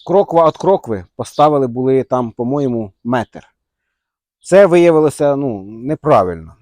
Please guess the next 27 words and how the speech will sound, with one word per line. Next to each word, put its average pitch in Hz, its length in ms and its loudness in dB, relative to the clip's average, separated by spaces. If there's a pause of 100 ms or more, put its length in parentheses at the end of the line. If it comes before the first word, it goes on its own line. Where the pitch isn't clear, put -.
Це 151 120 0
вже 131 280 0
даже 139 280 0
по 127 140 -4
практиці - 480 0
ж - 60 -14
побачили, 117 540 -2
що, 123 220 -4
ну, 175 120 -4
нагрузка 135 480 -2
велика. 95 360 -4 (320)
Їх 208 180 -6
треба 156 260 0
ставити 165 340 0
десь 135 160 -4
приблизно 135 440 -4
одна 131 260 0
від 131 80 -4
одної, 143 240 -4
там, 95 180 -12
шістдесят-сімдесят 131 720 -8
сантиметрів. 90 600 -16 (720)
Тут 240 240 -2
я 180 100 6
взяв 175 320 4
для 156 180 2
цього, 151 500 2